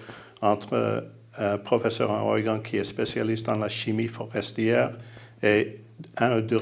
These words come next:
chercheurs de C N R S ici au Gabon qui faisaient une collaboration, la collaboration était financée par nous pour démarrer le, la collaboration et maintenant ils ont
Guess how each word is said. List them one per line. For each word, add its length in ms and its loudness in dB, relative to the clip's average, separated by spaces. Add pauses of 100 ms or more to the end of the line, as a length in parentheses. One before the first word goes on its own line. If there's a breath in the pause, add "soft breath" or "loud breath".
(160)
chercheurs 480 0
de 80 -2
C 180 0
N 80 2
R 140 0
S 260 0
ici 300 -2
au 100 0
Gabon 400 -4 (380 loud breath)
qui 180 4
faisaient 480 2
une 140 0
collaboration, 960 -2
la 100 -2
collaboration 920 -2 (560 loud breath)
était 300 6
financée 500 2
par 240 0
nous 220 0
pour 260 -2
démarrer 680 0
le, 300 0
la 100 -6
collaboration 760 0
et 60 0
maintenant 400 0
ils 260 0
ont 200 -2